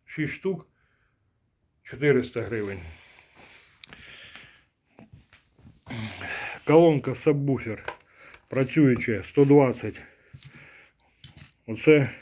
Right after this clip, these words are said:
нож школьника радянський і ось таке, сімдесят гривень. Так, ось такі у нас є мечик.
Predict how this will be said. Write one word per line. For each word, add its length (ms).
нож 380
школьника 600
радянський 800
і 160
ось 200
таке, 400
сімдесят 580
гривень. 400
Так, 400
ось 220
такі 400
у 120
нас 380
є 420
мечик. 640